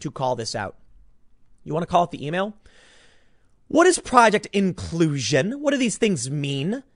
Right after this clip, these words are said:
They're overtly political. Come on.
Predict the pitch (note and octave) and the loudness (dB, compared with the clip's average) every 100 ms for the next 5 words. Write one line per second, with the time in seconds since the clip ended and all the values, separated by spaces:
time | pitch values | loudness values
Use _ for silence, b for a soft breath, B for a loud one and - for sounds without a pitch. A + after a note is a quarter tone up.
0 | _ - C#4+ C#4 D#4+ A3+ F4 C#4+ E4 C4+ | _ -2 2 4 2 4 2 2 0 0
1 | - A3+ G3 G3 C#3+ D#3 A2+ - E4 F#4+ | 2 2 4 2 2 -2 -2 0 2 2
2 | E3 C3 G2 F2+ | 2 0 -4 -10